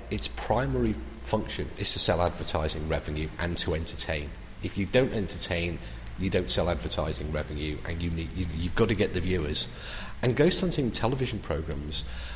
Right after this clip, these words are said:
the, the, the white lady drifting silently down the corridor with arm tucked neatly under arm, it's just so passé these days. Pe-, people want to take, you know, they, they're confrontational with ghosts and demons, and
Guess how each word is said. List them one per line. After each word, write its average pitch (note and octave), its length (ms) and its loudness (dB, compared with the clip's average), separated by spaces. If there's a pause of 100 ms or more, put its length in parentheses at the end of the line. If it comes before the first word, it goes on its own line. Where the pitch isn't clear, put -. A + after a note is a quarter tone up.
(600)
the, C#3 140 6
the, A#2+ 420 4
the A#2 180 0
white A#2+ 340 4
lady G#2+ 560 2 (120)
drifting G#2 420 0
silently G2 540 2
down F#2+ 240 0
the F2+ 80 -4
corridor F#2+ 500 0 (100)
with F#2+ 120 2
arm F2+ 260 4
tucked - 300 -2
neatly F2+ 280 -2
under F2 300 0
arm, F2 340 2 (100)
it's - 280 -6
just - 200 0
so F#2+ 160 0
passé D3+ 640 0
these C3+ 260 2
days. D#2 260 -2
Pe-, A2 200 -4 (100)
people C#3 240 0
want A2 200 2
to - 120 -6
take, F#2 220 -2 (120)
you G2 60 -6
know, F#2 80 -4 (240)
they, A2+ 100 0 (140)
they're G2+ 100 2
confrontational B2+ 920 2
with F2+ 240 -2
ghosts - 520 0
and E2 140 0
demons, E2 640 0
and F2+ 160 0